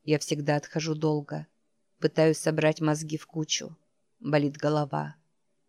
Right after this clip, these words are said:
Вчера я выпила три бокала красного вина. В одиночку. Первый закон параплегии. Пить надо меньше.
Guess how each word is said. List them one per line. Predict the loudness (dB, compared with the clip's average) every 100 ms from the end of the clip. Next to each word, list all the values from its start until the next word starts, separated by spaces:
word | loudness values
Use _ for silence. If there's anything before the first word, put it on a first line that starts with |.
| _
Вчера | -6 0 4
я | 4
выпила | 4 2 2 2
три | 2
бокала | 4 4 4 4 4
красного | 4 2 2 -2 0 0
вина. | 0 -2 -4 -10 _ _ _ _
В | 2
одиночку. | 4 4 4 2 -2 -10 -14 -20 _ _ _ _ 4
Первый | 4 6 4
закон | 4 0 -2 -2
параплегии. | 0 0 0 -2 -2 -4 -8 -8 -14 _ _ _
Пить | -4 -2
надо | -2 2 2
меньше. | 2 0 -2 -6 -10